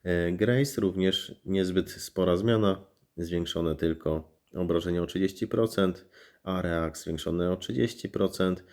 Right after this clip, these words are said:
i Chloris bez-, bezpośrednie leczenie z sześćset na sześćset pięćdziesiąt, co też nie jest jakąś znaczącą zmianą, ale aczkolwiek ja teraz gram na niskich puszkach, żeby, e, sobie dostawać, znaczy, żeby szybko robić sobie skrzynki wojen-, y, najazdowe,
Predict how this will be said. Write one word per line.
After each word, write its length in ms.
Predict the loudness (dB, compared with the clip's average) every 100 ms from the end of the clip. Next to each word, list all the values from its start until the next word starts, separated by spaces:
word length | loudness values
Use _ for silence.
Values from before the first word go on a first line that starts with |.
| -20 -20 _ -4
i 100 | -2
Chloris 440 | 2 4 6 4
bez-, 400 | 2 0 -2 2
bezpośrednie 600 | 2 4 0 0 2 4
leczenie 480 | 2 2 0 2 0
z 80 | -2
sześćset 400 | 0 0 0 -2
na 100 | -2
sześćset 420 | -2 -4 -4 -6
pięćdziesiąt, 640 | -2 2 2 0 -6 -6
co 100 | -6
też 480 | 2 2 2 -8 _ _ -8
nie 140 | -2 0
jest 140 | 0
jakąś 200 | 0 -2
znaczącą 480 | -2 -2 -4 -2 -2
zmianą, 500 | 0 2 2 0 -4
ale 320 | 0 4 4
aczkolwiek 440 | 0 -2 -2 -2 -2 -10 _
ja 320 | -4 0 0 2
teraz 240 | 0 2
gram 240 | 0 0
na 80 | 0
niskich 420 | 0 -2 -4 -6
puszkach, 400 | -8 -8 -4 -2
żeby, 340 | 0 0 0 0 -6 -20 -20 -20 _ -6
e, 280 | -4 -2 -4
sobie 400 | -4 -2 0 0
dostawać, 920 | -2 -2 -2 0 2 0 -2 -10 -6
znaczy, 240 | -4 -2 0
żeby 140 | 2
szybko 300 | 0 -2 2
robić 200 | 2 2
sobie 160 | 0 -4
skrzynki 440 | -4 -4 -2 0
wojen-, 340 | 2 2 2 2
y, 280 | 2 2
najazdowe, 560 | 2 2 2 0 0